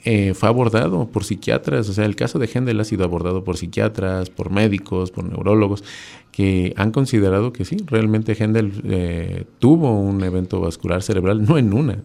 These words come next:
sino en tres ocasiones. Entonces, todo eso fue limitando su capacidad, sobre todo visual. Y eso hace que, que, pues, a mí me haya llamado mucho la atención, que haya querido compartir esa, esta,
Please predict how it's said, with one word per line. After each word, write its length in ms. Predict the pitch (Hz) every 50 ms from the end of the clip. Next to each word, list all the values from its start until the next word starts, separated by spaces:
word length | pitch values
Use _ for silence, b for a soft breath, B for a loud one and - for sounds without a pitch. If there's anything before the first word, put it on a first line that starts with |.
| - -
sino 320 | - - - 95 95 92 90
en 80 | 87
tres 260 | 82 - 143 156 -
ocasiones. 520 | - - - 82 80 87 82 78 78 80 - B B B B B B B B B B -
Entonces, 440 | 107 87 80 - 95 95 110 101 -
todo 280 | - 110 113 113 110
eso 180 | 110 110 123 104
fue 160 | - 104 98
limitando 720 | 101 101 104 98 95 95 - 95 95 101 104 110 131 131
su 160 | 120 - 113
capacidad, 500 | - 95 - - 90 - 95 90 92 104
sobre 260 | - - 101 95 90 87
todo 280 | - 101 104 113 110
visual. 560 | 98 90 - - - 110 120 131 - - - - - _ _ _ _ - _ _ _ _ _ _ _
Y 280 | - 117 107 104 104 107
eso 280 | 110 110 - 127 127
hace 300 | 120 117 120 - 147 -
que, 240 | - - 101 92 87 B B B B B B B B
que, 680 | _ - 95 92 90 90 87 85 85 85 82 82 85 85 -
pues, 200 | - 101 - 92
a 40 | 90
mí 140 | 104 127
me 140 | 131 123 107
haya 180 | 110 110 110 110
llamado 320 | 98 95 98 98 95 95
mucho 300 | 95 101 139 143 - 165
la 60 | 139
atención, 420 | 120 - 127 113 - - 143 143 139
que 120 | - 101
haya 200 | 95 95 98 101
querido 320 | - 95 90 101 120 117 -
compartir 440 | 113 101 - 87 90 - 95 92
esa, 400 | 92 - - 92 82 78 80 - -
esta, 580 | - - - - - - 95 90 85 85 90